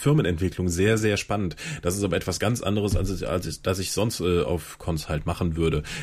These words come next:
Deswegen ist es, war ein besonderes Erlebnis. Ich glaube aber, mir persönlich, so im Sinne von Gefallen,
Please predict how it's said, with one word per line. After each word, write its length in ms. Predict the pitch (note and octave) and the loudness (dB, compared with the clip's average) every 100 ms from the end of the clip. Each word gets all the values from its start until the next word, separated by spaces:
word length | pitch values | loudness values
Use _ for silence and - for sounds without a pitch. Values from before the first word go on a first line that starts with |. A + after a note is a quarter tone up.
| - | -6
Deswegen 320 | - G2 G2+ | -2 2 2
ist 100 | G2 | 0
es, 100 | G#2+ | 0
war 100 | G#2+ | 2
ein 60 | F#2+ | 2
besonderes 460 | F#2 G#2 A#2+ A2 | 4 4 2 0
Erlebnis. 480 | F2 F2+ A#2 D3+ C#3 | 0 2 4 4 2
Ich 140 | G2 - | -2 -2
glaube 480 | F2 E2+ A2+ D3 | 0 4 4 4
aber, 260 | - C#3 B2+ | 2 2 2
mir 200 | A2+ A2 | 4 2
persönlich, 800 | - F2 E2 E2+ F2+ G2+ C#3 D3+ | 2 2 2 2 2 2 2 0
so 80 | F2+ | 0
im 120 | F#2+ | 0
Sinne 260 | F#2+ G2+ G#2 | 2 2 0
von 220 | - F#2 - - | -2 -4 -6 -4
Gefallen, 800 | F#2 - - - G#2 C3+ D#3 | -4 -4 -6 0 4 4 4